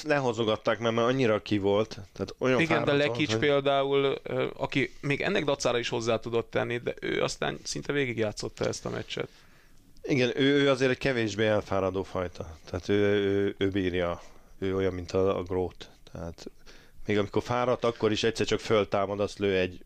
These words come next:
Speaker 1: hát a végén az a gól, amit
Speaker 2: Igen.
Speaker 1: bepörgetett, tehát fáradt játékostól az elég jó volt.
Speaker 2: Igen.
Speaker 1: Tehát, ö, ö,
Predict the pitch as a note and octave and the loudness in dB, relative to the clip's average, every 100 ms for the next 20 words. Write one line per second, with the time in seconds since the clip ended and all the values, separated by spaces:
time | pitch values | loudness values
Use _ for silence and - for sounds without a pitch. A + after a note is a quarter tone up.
0 | - G#2 A2 G#2 G#2 A2+ - A#2+ G#2+ G#2+ | -8 0 0 0 0 -2 0 2 2 2
1 | G2+ A2 G#2+ F#2+ A#2+ A#2+ G#2+ - G#2 G2 | 0 0 0 0 0 2 0 2 0 2
2 | G2 - G2 G#2 - - - - - A2 | 0 2 0 -2 -4 -12 -20 -20 -6 -2
3 | A2 A2+ - G#2 - G#2+ A2 G#2 A2 G#2+ | 0 0 2 2 2 0 2 0 0 2
4 | G#2+ G#2 G2+ F2+ F2+ F#2 - C3 - - | 2 2 0 -2 -2 0 0 -2 -4 -16
5 | - - C#3+ A#2+ A2+ G2 G2 G2+ - G#2 | -8 -6 -2 -2 -2 -2 0 0 2 4
6 | A2 G2 G2 - - - - - - - | 4 2 -2 -16 -20 -20 -20 -16 -16 -16
7 | - - F#2+ G2 G2 G#2 | -10 -4 0 2 2 2